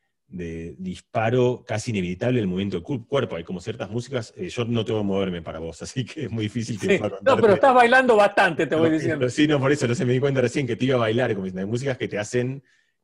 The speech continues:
Speaker 1: eh, que no podés dejar de golpear con el pie, al tempo, hay músicas que están hechas de una manera que...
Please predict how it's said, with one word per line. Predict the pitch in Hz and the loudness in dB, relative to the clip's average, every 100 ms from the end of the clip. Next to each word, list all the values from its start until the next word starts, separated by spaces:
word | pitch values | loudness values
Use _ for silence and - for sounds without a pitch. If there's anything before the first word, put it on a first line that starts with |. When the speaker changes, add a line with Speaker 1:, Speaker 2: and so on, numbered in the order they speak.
| - | -8
Speaker 1:
eh, | 95 87 85 82 - | -6 -4 -6 -10 -16
que | 82 | -14
no | 82 110 | -8 -8
podés | 110 113 | -4 -4
dejar | 113 - 110 113 | -4 -4 -4 -2
de | 107 90 85 | -2 -2 -6
golpear | 82 82 104 | -14 -8 -6
con | 98 82 | -6 -8
el | 82 | -10
pie, | - 131 131 113 | -4 -2 0 -2
al | 87 92 | -4 -4
tempo, | 127 120 113 | -2 -2 -4
hay | 92 | -6
músicas | 113 127 110 | -6 -6 -8
que | 95 | -8
están | - 101 | -8 -8
hechas | 107 127 107 | -6 -8 -8
de | |
una | 92 90 | -8 -8
manera | 95 110 120 | -6 -4 -6
que... | 104 90 87 | -8 -10 -12